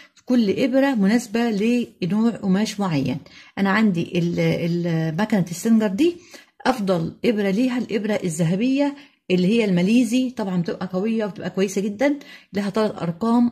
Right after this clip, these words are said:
عندنا رقم أربعتاشر ورقم ستاشر وعندنا كمان رقم تمنتاشر.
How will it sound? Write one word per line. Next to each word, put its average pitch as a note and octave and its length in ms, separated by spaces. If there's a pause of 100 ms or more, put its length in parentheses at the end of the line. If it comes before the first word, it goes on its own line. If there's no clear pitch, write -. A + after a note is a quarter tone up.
عندنا F3+ 500
رقم G3 300
أربعتاشر F3+ 640
ورقم F#3+ 340
ستاشر A3+ 600 (480)
وعندنا F3 380
كمان G3+ 420
رقم G3+ 380
تمنتاشر. F#3 800